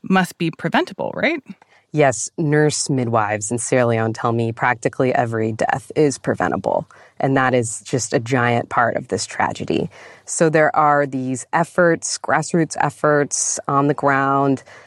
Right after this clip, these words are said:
Speaker 2: led by women who grew up in the hardest hit areas, going out into the communities, talking to women and saying, "Hey, I grew up here too. Come into the hospital. I know we haven't always done it this way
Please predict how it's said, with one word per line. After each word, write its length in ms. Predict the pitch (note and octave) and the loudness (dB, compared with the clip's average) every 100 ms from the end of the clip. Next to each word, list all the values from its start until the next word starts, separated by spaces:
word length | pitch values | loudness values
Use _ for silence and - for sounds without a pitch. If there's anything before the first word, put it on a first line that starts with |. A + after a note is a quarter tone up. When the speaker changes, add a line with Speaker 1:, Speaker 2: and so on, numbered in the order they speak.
| - _ - | -20 _ -4
Speaker 2:
led 220 | D3+ D3 | 0 2
by 100 | D3 | 2
women 520 | D3 D3 F#3+ D3 D3 E3 | 2 2 2 2 2 0
who 160 | D3+ | -2
grew 260 | C3+ C#3+ D3 | -2 0 4
up 320 | C#3+ C#3+ - - | 4 2 -2 -8
in 180 | C#3 C#3 | -2 -2
the 120 | C3+ - - | -2 -4 -8
hardest 460 | - D#3 C#3+ C3 | -2 2 2 2
hit 160 | - C#3 C#3+ | -2 -2 0
areas, 720 | B2+ A#2 A#2+ B2 C#3 E3+ - - - _ | 0 0 2 2 2 0 -8 -16 -20 _
going 400 | - D#3 D#3+ D3 | 0 4 4 2
out 300 | - B2 B2+ | 0 0 -2
into 200 | C#3+ B2 | -4 -4
the 100 | C#3+ | -4
communities, 840 | - C#3+ B2+ A#2+ A#2 A#2 A#2 A2+ - | -2 0 2 2 0 0 0 -2 -6
talking 420 | - C#3+ C#3+ D3 | -2 0 2 2
to 80 | C#3 | 0
women 540 | B2+ C3 B2+ B2+ B2+ C3 - - - | 0 0 2 2 0 -2 -8 -8 -4
and 120 | C3 | -2
saying, 320 | C#3+ C3 C3 | 0 0 0
"Hey, 600 | A#2+ D3 D3+ D3 D3 D3 - _ _ - | -2 2 4 4 4 0 -4 _ _ -2
I 100 | F3 | 2
grew 160 | F3 | 2
up 100 | E3 | 2
here 200 | D3+ D3 | 2 0
too. 640 | B2 - C#3 C#3 C3+ C3+ B2+ _ _ _ | 0 0 2 4 2 0 -2 _ _ _
Come 240 | - F3 F3 | -2 2 4
into 180 | D#3+ D3+ | 4 2
the 100 | C#3 | 2
hospital. 600 | C3 B2+ - C#3+ C3 C3 | 2 0 -2 0 2 2
I 80 | D3+ | 2
know 180 | D#3 | 4
we 120 | D3+ D3 | 4 2
haven't 180 | C3+ | 0
always 320 | A#2 C3+ C3 A2 | 0 0 -2 0
done 260 | C3 B2 | 0 2
it 160 | A#2+ - | 0 -2
this 240 | B2 - | -4 -2
way 500 | B2+ A2+ A2+ A2 A#2 | 0 2 2 2 0